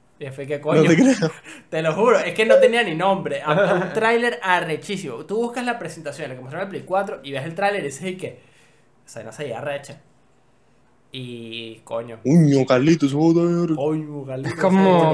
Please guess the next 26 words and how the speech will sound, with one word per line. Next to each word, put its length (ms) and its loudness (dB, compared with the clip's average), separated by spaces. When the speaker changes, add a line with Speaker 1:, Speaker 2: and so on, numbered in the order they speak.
Speaker 1:
tiene 140 -6
una 80 -4
Speaker 3:
Manu. 220 -6
Speaker 1:
cachetada. 460 -6
Speaker 4:
Lo 100 2
mismo, 320 4
Speaker 3:
Manu. 120 4
Speaker 4:
lo 100 2
mismo 260 2
pasó 320 2
con, 600 2
es-, 380 -6
creo 140 -2
que 80 -2
se 80 0
llama 180 4
Scalebound, 800 2
que 140 0
era 140 -2
un 100 -2
bicho 260 2
ahí, 220 8
que 60 6
era 100 6
Speaker 1:
Ajá. 20 6
Speaker 4:
un, 180 4